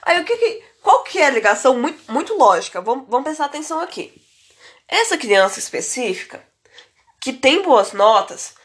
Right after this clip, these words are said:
e um bom rendimento, não tem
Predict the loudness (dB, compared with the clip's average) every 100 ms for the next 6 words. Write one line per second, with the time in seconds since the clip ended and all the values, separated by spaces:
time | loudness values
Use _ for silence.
0 | _ -10 -4 -2 -2 -6 -8 -8 -6 -4
1 | -6 -10 -20 _ _ _ _ _ _ _
2 | -2 0 0 -6 -6 -4 -2 -6